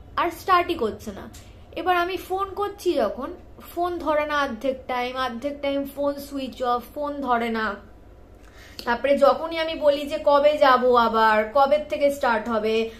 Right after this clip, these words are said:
আহ, তুমি এতগুলো টাকা নিয়ে রেখে দিয়েছো, কবে করবে না করবে?" তো কিছুতেই phone ধরে না, কিছু না, মানে, আহ,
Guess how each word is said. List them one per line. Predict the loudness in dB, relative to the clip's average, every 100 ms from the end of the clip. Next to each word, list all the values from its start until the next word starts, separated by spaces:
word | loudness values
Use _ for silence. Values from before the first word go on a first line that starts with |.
| -16 -8
আহ, | -4 -4 -4 -6
তুমি | -4 0
এতগুলো | 0 0 0 2
টাকা | 4 4 0
নিয়ে | 0 2
রেখে | 2 2 -2
দিয়েছো, | 0 0 0 -2 -2
কবে | 0 2 2
করবে | 2 0 2 0
না | -2
করবে?" | -2 -4 -2 -4 -4 -8 -20 -14 -10
তো | -2
কিছুতেই | 0 2 2 2
phone | 2 -2 -4
ধরে | 0 0 0 -2
না, | -4
কিছু | -4 -6 -8 -10
না, | -8 -8 -8 -12 -20 -20 -10
মানে, | -6 -4 -4 -8 -10
আহ, | -4 -4 -4 -6